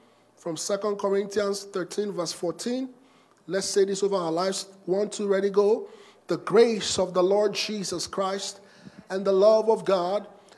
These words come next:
and the communion of the Holy Ghost be with us all. Amen. And surely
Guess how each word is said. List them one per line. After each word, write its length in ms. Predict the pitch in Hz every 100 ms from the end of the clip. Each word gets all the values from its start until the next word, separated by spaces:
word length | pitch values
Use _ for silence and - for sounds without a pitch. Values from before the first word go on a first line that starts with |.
| _
and 140 | 180
the 60 | 175
communion 580 | - 190 190 269 277 277
of 140 | 269
the 100 | 269
Holy 260 | 226 240 226
Ghost 480 | 170 160 - - - _ _ _ 147
be 120 | 247
with 180 | 214 196
us 280 | 196 196
all. 500 | - 185 185 196 202 - - - - -
Amen. 840 | 160 180 196 180 156 160 147 139 135 - - _ _
And 200 | 165 170
surely 640 | - - - 311 359 330